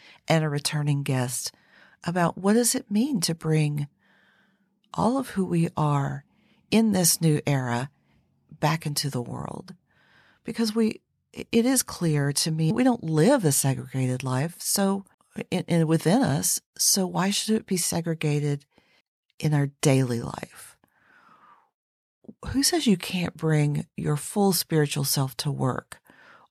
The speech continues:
or your full business acumen to spiritual work? Like, whatever, however that looks for you, I invite you to get curious about it.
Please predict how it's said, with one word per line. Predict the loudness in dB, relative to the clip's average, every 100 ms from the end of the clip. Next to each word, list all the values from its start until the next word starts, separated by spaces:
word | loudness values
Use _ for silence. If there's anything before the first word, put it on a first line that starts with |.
| _
or | 0 2
your | 4 2
full | -2 -8 -6 -2 0 0 -6 _
business | 0 2 2 0 0
acumen | 0 0 0 0 2 0
to | 0 -2 0
spiritual | -2 -2 -2 -2 -4 -4 -6 -6 -8 _ _ _ _ _
work? | -10 -10 -12 -20 _ _ _
Like, | -2 -2 -8 -20 _
whatever, | 2 2 2
however | 0 0 0 2 2
that | 2 0
looks | -2 -4 -2 -4
for | -2
you, | 0 2 0 -2 -8 _ _ _ _ _ _ _ _ _ _
I | -2
invite | 0 2 2
you | 0
to |
get | 0 -2
curious | -2 -2 -2 -2 -2
about | -2 -2
it. | -4